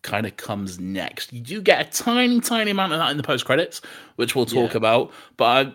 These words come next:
Speaker 1: especially, you know, David Harbour and Rachel Weisz, I would have really loved to see some more of that sort of stuff.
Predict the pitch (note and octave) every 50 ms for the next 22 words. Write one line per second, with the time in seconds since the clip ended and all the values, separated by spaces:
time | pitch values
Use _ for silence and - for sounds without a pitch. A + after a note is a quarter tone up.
0 | - B2 - - - - D#3+ D#3+ D#3 - - - C#3 C3 B2 A#2+ A#2+ A#2 A2+ G#2+
1 | G#2 G#2 G#2+ G#2 G2+ A2 A2 A2 G#2+ G2+ - G#2+ G2+ G2 G#2 G2 G2 G2+ G#2 F#2
2 | F#2+ - G2 G2 G2 G2 F2+ D#2 F2 - - _ - - - - _ - - A#2
3 | B2 B2+ A#2+ A#2+ A#2+ C3+ C3+ C3+ B2+ A#2 A#2+ A2+ - - G#2 - - G#2 F#2+ -
4 | - G2+ G2 G2 G2 F#2+ F2+ E2+ E2+ - - - - - - - - - - -
5 | - -